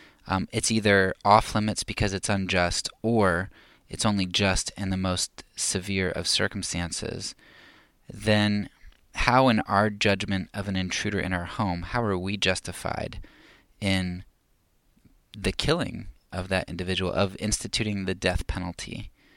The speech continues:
um, by our own hands? And sure, the state says that we can, but how do you wrestle with that intuition that says we shouldn't execute all rapists? And then when you have somebody come into your home and you say,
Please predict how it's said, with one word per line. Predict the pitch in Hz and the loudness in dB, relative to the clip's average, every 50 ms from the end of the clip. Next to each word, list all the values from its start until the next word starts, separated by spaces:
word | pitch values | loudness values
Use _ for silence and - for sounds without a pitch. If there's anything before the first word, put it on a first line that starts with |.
| _ _ _ _ _ _ _ _ | _ _ _ _ _ _ _ _
um, | - 90 92 90 90 87 - | -6 -4 -4 -4 -4 -2 2
by | 95 92 90 | 2 2 2
our | 90 - - | 2 -2 -2
own | - 92 92 | -2 -4 -4
hands? | 90 92 101 92 85 87 - - - - - _ - - - - - _ _ - | -4 -4 -4 -4 -4 -6 -8 -12 -14 -18 -20 _ -20 -20 -20 -20 -20 _ _ 0
And | 131 | 2
sure, | - - 170 135 | 6 8 8 8
the | 104 | 6
state | 101 - - 139 123 - - | 4 4 6 6 6 6 6
says | - - 117 117 120 113 | 4 4 6 6 6 4
that | - 87 - | 2 0 0
we | - 95 | -2 -4
can, | - - 95 85 85 - - 120 - - _ - - - - - - _ - | -4 -4 -6 -6 -6 -6 -10 -14 -16 -18 _ -20 -20 -20 -20 -20 -20 _ 4
but | 123 123 120 - - | 6 6 6 6 2
how | - - - | -2 0 0
do | 135 135 | 2 2
you | 131 127 123 120 117 | 4 4 4 4 6
wrestle | 107 110 107 - - 101 | 6 4 4 4 4 2
with | 101 - | 2 4
that | 101 101 | 4 4
intuition | 101 98 98 - - 98 101 - - 104 95 | 4 2 0 0 0 0 0 0 0 0 -2
that | 95 95 - | -2 -2 -2
says | - - 95 92 92 90 92 101 - - - - - - - _ _ _ | -2 0 2 2 2 2 0 -2 -8 -12 -14 -20 -20 -20 -20 _ _ _
we | - 101 107 104 | -2 0 2 4
shouldn't | - - - 110 101 104 101 - - - | 4 4 2 2 0 0 -2 -4 -2 -2
execute | 98 95 - - 98 90 - - 98 92 - - | -2 -2 0 -2 -4 -4 -4 -4 -4 -4 -2 0
all | 98 92 90 90 | 0 0 2 2
rapists? | 92 92 92 - - - - - - - - - - - - - - - _ _ _ _ - - | 0 -2 -2 -2 -4 -6 -6 -4 -6 -6 -6 -6 -8 -10 -12 -16 -20 -20 _ _ _ _ -14 -6
And | - 95 98 107 | -4 0 2 6
then | 117 120 107 101 92 95 98 107 - - | 6 8 8 6 6 2 0 -4 -8 -8
when | - 95 95 | -6 -2 0
you | 101 | 2
have | 104 98 - | 2 2 2
somebody | - - 107 98 98 98 95 | 0 0 0 0 -2 -2 -2
come | - - 104 | 0 0 0
into | 98 92 90 | 0 0 0
your | 92 95 90 | 0 0 0
home | 92 117 107 98 92 | 0 0 0 0 0
and | 92 95 | 0 0
you | 90 | 0
say, | - - 87 87 85 - | 0 0 0 0 0 -2